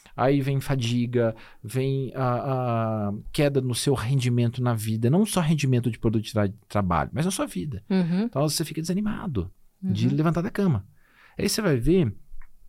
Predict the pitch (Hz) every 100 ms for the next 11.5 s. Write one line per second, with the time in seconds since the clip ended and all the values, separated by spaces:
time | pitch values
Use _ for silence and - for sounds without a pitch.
0 | - - 120 131 - 123 123 120 127 -
1 | 120 110 120 - 117 - - _ - 135
2 | - 120 104 98 98 95 92 95 - _
3 | - 87 87 85 82 - - 92 90 92
4 | 92 80 60 - _ _ - - 104 131
5 | 143 - 120 120 143 139 - - - -
6 | 165 165 107 107 113 117 117 - _ -
7 | 127 147 135 - 101 95 92 110 117 -
8 | - _ _ - 151 143 156 - - -
9 | 135 113 101 104 - 135 135 - - 117
10 | 120 147 160 - 123 117 135 107 - 101
11 | 101 - 90 95 151